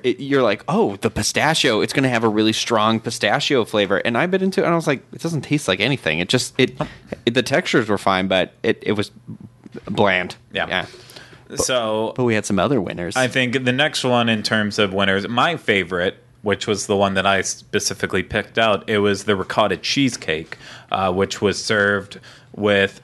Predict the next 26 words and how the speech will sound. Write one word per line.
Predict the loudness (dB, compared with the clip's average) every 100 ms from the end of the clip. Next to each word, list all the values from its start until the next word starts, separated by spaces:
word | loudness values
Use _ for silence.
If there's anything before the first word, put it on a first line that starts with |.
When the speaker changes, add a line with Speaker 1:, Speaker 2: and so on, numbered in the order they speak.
| -2
Speaker 2:
a |
little | 0 2
bit | 2 0
of | -2
candy | -2 0 2 2
on | 0 0
top | 0 0
there, | 0 2 2
and | 2 0
then | 0 0 -2
candied | -4 -2 0 0 2 0 -4 -16
fruits | -4 0 0 0
and | -4 0
fresh | 0 0
fruits, | -2 -2 -2 -2 -6 -4
blackberries, | 0 0 0 2 2 2 2 0 0
uh, | 2 2 -2 -4
Speaker 1:
That | -2
fruit | 2 0
was | 0
Speaker 2:
raspberries, | -4 0 2 4 2
Speaker 1:
delicious. | 2 -2 -4
Speaker 2:
and, | 0 2 4 2 0 -6 -14 _ _ -4
uh, | 0 2 2 -2
blueberries. | 0 0 2 2 4 0 -4 -14 -20 -20 -14 0
Um, | 2 4 0